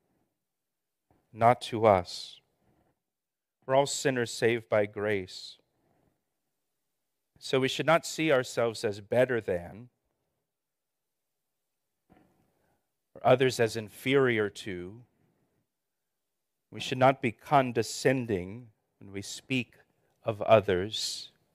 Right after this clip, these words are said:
Again, don't misunderstand what I'm saying.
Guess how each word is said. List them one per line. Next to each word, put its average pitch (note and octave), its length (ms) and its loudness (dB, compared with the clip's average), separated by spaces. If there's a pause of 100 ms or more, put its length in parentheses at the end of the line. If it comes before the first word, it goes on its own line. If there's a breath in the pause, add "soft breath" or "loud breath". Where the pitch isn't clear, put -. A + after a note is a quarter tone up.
(1040)
Again, C3+ 280 4
don't B2+ 160 -2
misunderstand C#3 680 -4
what B2 100 0
I'm A#2 120 0
saying. B2 440 -4